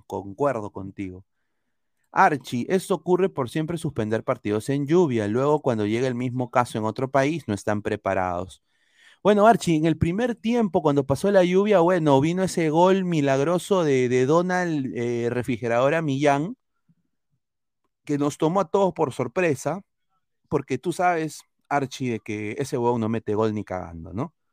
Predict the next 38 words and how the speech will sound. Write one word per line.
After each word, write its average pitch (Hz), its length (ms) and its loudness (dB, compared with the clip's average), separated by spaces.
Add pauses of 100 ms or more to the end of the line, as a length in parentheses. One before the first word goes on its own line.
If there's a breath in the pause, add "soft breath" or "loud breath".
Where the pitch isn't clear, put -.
(460)
Ese 123 180 -10
huevón 139 220 -2
llegó 139 160 6
a 143 60 6
la 139 120 6
U 139 100 6
a - 20 4
estafar, 135 640 4 (200)
¿no? 127 380 -16 (480)
Y, 117 360 -14
y 131 100 -14
bueno, 113 640 -10 (240)
eh, 117 460 -4
metió 120 260 -2
un 160 60 -2
golazo 143 420 2
el 113 60 -2
día 113 180 0
de 101 160 -2
hoy. 98 220 -8 (1040)
Pero 165 200 -4
después 170 300 4
no 240 100 0
se 220 140 4
ha 208 40 6
visto 214 280 0
nada 208 280 2
de 135 100 4
Huancayo, 110 680 0 (280)
eh, 127 200 -8
¿no? 175 220 -2
No 190 80 -4
se 190 140 -4
ha - 20 0
visto 185 240 -6
nada 180 160 -2
de 156 60 2
Huancayo. 104 580 -4